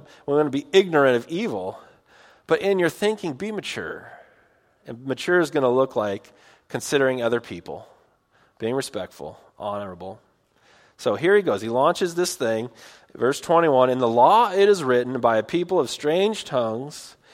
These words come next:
and by the lips of foreigners I will speak to this people.'" And even then they will not listen to me, says the Lord.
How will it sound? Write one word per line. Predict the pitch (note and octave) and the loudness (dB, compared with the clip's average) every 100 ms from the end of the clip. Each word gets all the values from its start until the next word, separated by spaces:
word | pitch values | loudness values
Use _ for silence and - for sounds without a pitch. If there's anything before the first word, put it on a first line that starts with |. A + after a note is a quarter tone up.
| _ - | _ 0
and | B2 | 6
by | C3 | 6
the | C3+ | 8
lips | D3 D3 | 6 4
of | C3+ | -2
foreigners | - G#3 B3 F4+ G3 A#2 A2+ | 0 4 6 8 6 2 2
I | G#2 | 0
will | G#2 | 0
speak | - - G2 | -6 -8 -8
to | G#2 | -8
this | F#2+ F#2+ | -10 -12
people.'" | - F#2 E2+ A2 E3 - _ _ - _ - | -12 -14 -10 -10 -10 -14 _ _ -20 _ -4
And | C#3 | 2
even | F#3+ A#3+ A#3+ | 6 6 6
then | A#3 D4 E4+ | 6 8 8
they | A3+ | 8
will | D#3 C3 | 8 6
not | A#2+ A#2 | 4 4
listen | A2+ - A#2 | 0 0 -6
to | |
me, | G#2 F#2 | -6 -8
says | - F#2 E2+ | -6 -6 -8
the | F2 | -12
Lord. | F2 E2+ G#2+ | -10 -10 -10